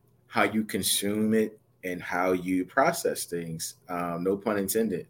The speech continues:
but I definitely think that it has changed the way a lot of people will take this team in.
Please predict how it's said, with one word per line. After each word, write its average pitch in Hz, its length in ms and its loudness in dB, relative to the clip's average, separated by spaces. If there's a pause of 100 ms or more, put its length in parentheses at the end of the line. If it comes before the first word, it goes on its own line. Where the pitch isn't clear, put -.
(120)
but 90 260 0 (480)
I 107 120 2
definitely 104 500 2
think 90 300 -4
that 87 300 2
it 95 280 0 (640)
has 95 220 2
changed 98 680 0
the 92 100 2
way 90 220 6
a 87 60 2
lot 90 260 2
of - 80 -4
people 87 680 -4 (420)
will 92 160 0
take 90 300 2
this - 200 -2
team 90 360 -4
in. 87 280 -2